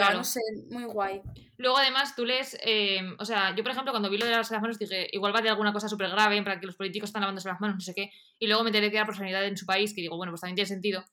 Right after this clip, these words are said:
Speaker 2: Sí.
Speaker 1: Em, que el tema de la sanidad, eh, se ve que no, no es, la seguridad social no es, no es accesible para los artistas, y que tuvo
Speaker 2: Sí.
Speaker 1: a un compañero de,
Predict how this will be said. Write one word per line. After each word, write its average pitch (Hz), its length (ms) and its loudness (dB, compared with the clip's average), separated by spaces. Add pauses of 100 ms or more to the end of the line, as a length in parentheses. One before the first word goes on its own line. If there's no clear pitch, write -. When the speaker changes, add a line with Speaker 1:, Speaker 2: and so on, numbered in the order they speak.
(440)
Speaker 2:
Sí. 208 400 6
Speaker 1:
Em, 180 540 -8
que 202 80 -2
el 180 80 -4
tema 185 220 -2
de 180 480 -6
la 185 120 -4
sanidad, 180 460 -2 (100)
eh, 170 640 -6
se 196 100 -12
ve 180 100 -6
que 185 120 -6
no, 170 340 -8 (220)
no 185 100 -8
es, - 220 -12
la 202 100 -4
seguridad 196 200 -4
social 208 200 -6
no 202 40 -6
es, 185 60 -10 (100)
no 196 60 -8
es 196 60 -4
accesible 196 300 -8
para 185 140 0
los 185 80 -4
artistas, 208 540 -6 (400)
y 214 80 -2
que 202 80 0
tuvo 190 180 -2
Speaker 2:
Sí. 185 360 2
Speaker 1:
a - 80 -4
un 190 80 -4
compañero 185 440 -4
de, 160 520 -6